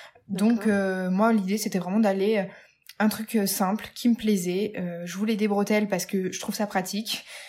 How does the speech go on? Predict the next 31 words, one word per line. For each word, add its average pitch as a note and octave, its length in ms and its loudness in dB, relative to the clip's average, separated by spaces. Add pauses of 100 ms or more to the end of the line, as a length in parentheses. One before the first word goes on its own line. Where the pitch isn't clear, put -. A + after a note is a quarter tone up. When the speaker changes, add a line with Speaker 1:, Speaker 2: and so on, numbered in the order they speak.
(200)
Speaker 1:
Et, G3+ 200 6
euh, F#3 160 2
limite, A3+ 500 6
j'ai G3 120 0
demandé G3+ 320 0
à A3+ 60 0
la F#3+ 100 2
dame G#3+ 160 4
dans G3+ 100 2
le G3 60 0
magasin F#3+ 300 0
si B3 120 -2
elle F#3+ 60 0
avait F3+ 100 0
pas B3 120 0
une A3+ 120 4
robe A3 140 0
de G#3+ 60 -2
mariée G3+ 180 0
avec A#3 140 -2
des G3+ 100 0
poches. - 460 -8 (180)
Speaker 2:
D'accord. G#3 340 -10 (240)
Speaker 1:
Parce F#3+ 140 -2
que C4 80 2
c'est C4 140 0
pratique. - 480 -6
Speaker 2:
Ça G3+ 200 -8
se - 140 -14
fait, G3 380 -8
oui. G3 160 -8